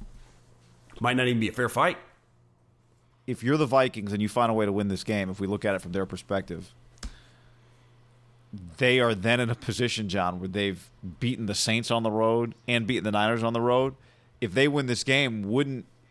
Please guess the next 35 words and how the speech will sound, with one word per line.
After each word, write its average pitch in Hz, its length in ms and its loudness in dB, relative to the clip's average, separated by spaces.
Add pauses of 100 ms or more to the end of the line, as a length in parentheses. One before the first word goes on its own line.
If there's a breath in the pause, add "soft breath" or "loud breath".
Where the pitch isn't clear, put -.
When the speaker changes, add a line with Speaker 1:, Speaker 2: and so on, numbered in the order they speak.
(120)
Speaker 2:
like, 101 320 -4
like 113 180 -2
you 131 60 -6
said, 135 200 0
you 113 80 2
don't 120 120 0
really 117 180 2
know 117 100 0
what 117 120 0
to 107 80 -2
make 110 260 0
of 98 140 -2
that 98 140 0
Seahawks 101 640 0 (1000 soft breath)
Packer 127 320 4
game. 113 460 2 (300)
But 117 120 2
if 107 140 -2
the, 98 200 -2 (140)
if 113 160 -2
we're 143 140 2
sitting 151 260 -2
here 131 100 2
on 107 280 -2 (160)
Saturday 120 760 0
night 110 260 4
or 95 40 -8
Sunday 107 420 2
or 92 120 2
whatever, 107 380 2
and 98 100 -4
the 95 40 -10
Vikings 107 380 -2
have 92 140 -6
won, 104 340 -2